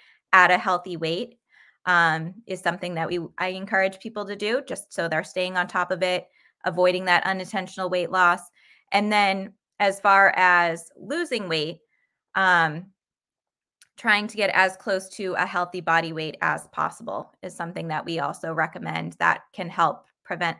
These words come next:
promote longevity also. Um, and that can be something as simple as adding more veggies to your meals, or adding more protein, and, um, cutting back on sweets, especially later in the day.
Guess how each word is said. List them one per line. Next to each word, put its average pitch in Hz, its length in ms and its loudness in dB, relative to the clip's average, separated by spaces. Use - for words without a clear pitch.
promote 170 400 -6
longevity - 680 -10
also. - 520 -10
Um, 170 400 2
and 175 160 -6
that 160 200 -2
can 180 140 -12
be 156 220 -6
something 165 800 -8
as 165 260 -4
simple 165 380 -4
as 160 460 2
adding 165 280 -4
more 190 220 -4
veggies 233 460 -6
to - 140 -14
your 156 160 -6
meals, 147 440 -8
or - 180 0
adding 165 300 0
more 175 200 -4
protein, 175 680 -8
and, 151 360 -6
um, 165 440 2
cutting 175 300 -6
back 185 260 2
on 190 160 -4
sweets, - 460 -12
especially 165 520 -6
later 175 320 -2
in 180 140 -6
the 175 60 -10
day. 160 380 -4